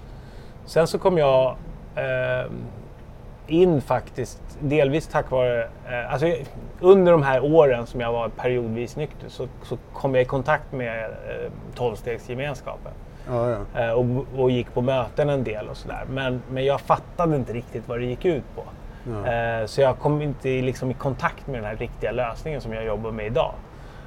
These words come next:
Speaker 2: Ja.
Speaker 1: Eh, utan, utan jag kunde bara hålla mig,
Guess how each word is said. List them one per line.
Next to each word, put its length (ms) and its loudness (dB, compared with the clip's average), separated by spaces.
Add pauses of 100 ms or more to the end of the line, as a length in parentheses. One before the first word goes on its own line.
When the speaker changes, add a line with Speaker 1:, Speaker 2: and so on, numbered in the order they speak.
(240)
Speaker 2:
Ja. 80 -2
Speaker 1:
Eh, 680 0 (300)
utan, 480 0
utan 240 2
jag 80 4
kunde 220 4
bara 180 6
hålla 300 2
mig, 240 -4